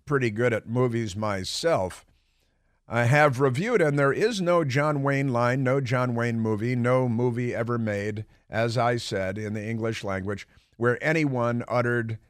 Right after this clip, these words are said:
that ridiculous phrase about a lion dog faced pony soldier. He made it up, and I guess he's convinced himself that it's true because he's been saying the same thing for years and years. Now, on Friday,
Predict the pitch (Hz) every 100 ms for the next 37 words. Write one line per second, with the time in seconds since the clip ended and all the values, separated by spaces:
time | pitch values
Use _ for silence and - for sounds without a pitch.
0 | - 117 120 - 120 104 127 135 127 127
1 | - 107 98 104 101 107 101 104 104 104
2 | 101 101 101 104 98 - 123 107 90 87
3 | 85 - _ _ _ _ 139 131 123 143
4 | 151 135 123 - - 123 120 120 113 110
5 | 127 143 131 104 113 101 104 98 101 90
6 | 101 98 - 95 92 - 123 107 98 -
7 | 95 95 95 87 98 90 _ _ _ -
8 | 120 113 101 - 120 107 95 117 107 -
9 | 101 110 98 107 113 104 - _ _ -
10 | 127 123 123 123 127 127 123 113 - 151
11 | 202 226 101 85